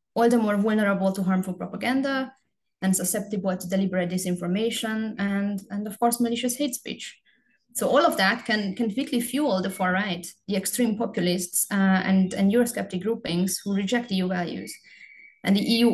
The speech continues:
already, as we know, struggles with reaching citizens and, and getting them to the polls.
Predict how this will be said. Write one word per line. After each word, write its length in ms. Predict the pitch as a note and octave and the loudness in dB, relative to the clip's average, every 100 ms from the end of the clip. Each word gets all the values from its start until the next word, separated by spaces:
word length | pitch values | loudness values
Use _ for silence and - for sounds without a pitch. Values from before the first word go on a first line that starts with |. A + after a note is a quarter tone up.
| - | 4
already, 500 | G#3+ A3+ A#3 A#3+ A#3 | 4 4 4 4 2
as 140 | F#3+ | 2
we 40 | F#3 | 2
know, 220 | F#3+ G3+ | 2 0
struggles 540 | G3 A3 A3+ F3+ F#3 | -4 -2 -2 -2 -2
with 100 | F#3 | -4
reaching 240 | F3 F3 F3 | -6 -4 -4
citizens 600 | - G3+ A#3+ C#4 C#4+ G3 | -6 -6 -2 0 0 0
and, 260 | F#3+ F#3+ | 2 2
and 200 | G3 F#3+ | 2 0
getting 280 | G3+ G3 G3+ | 0 -2 -2
them 120 | F#3+ | -2
to 100 | F#3+ | -2
the 60 | F#3+ | -6
polls. 360 | - F#3 F4 | -6 -6 -6